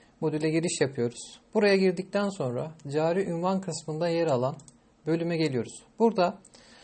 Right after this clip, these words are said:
sağ tarafta gördüğünüz üzere bir aşağı açılı tik var. Buradan tike tıkladığınız zaman kayıtlı cariliğinizi görebilirsiniz.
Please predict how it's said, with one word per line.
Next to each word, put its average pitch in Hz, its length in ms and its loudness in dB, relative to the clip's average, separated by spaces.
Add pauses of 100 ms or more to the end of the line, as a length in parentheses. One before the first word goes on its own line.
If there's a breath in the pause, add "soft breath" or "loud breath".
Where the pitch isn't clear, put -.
(180 loud breath)
sağ 208 300 2
tarafta 165 300 4
gördüğünüz 165 460 0
üzere 156 300 -2
bir 170 260 -4
aşağı 151 360 0
açılı 165 440 -4
tik - 280 -10
var. 113 180 -2 (120)
Buradan 190 440 -2 (180)
tike 175 260 -4
tıkladığınız 165 580 -4
zaman 139 340 -2
kayıtlı 151 400 -2
cariliğinizi 143 520 -2
görebilirsiniz. 143 800 -4